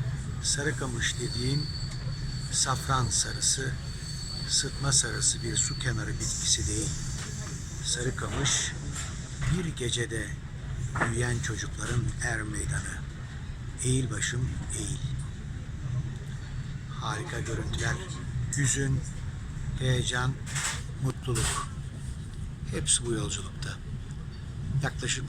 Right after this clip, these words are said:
üç saat sonra, yani saat on iki sularında Erzurum Garı'na ayak basacağız ve ondan sonra akşam saat beşe kadar sürecek olan güzel bir Erzurum gezimiz var. Görüşmek dileğiyle.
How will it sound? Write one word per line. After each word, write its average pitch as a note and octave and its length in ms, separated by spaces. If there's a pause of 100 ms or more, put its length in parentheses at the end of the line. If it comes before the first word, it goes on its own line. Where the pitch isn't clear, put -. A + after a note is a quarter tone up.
üç - 80
saat A#2 260
sonra, A#2 360 (140)
yani B2 240
saat - 560 (260)
on C#3 80
iki - 200
sularında - 640 (560)
Erzurum A#2+ 400
Garı'na A2+ 380 (540)
ayak A#2 260
basacağız - 500
ve C3 60
ondan A#2 400
sonra B2 380 (600)
akşam C3 400
saat A#2 320
beşe A#2+ 220
kadar G#2 300
sürecek A#2 460
olan B2 180 (600)
güzel A#2 340
bir B2 140 (220)
Erzurum B2+ 480
gezimiz - 460
var. - 320 (2000)
Görüşmek A#2 420
dileğiyle. - 500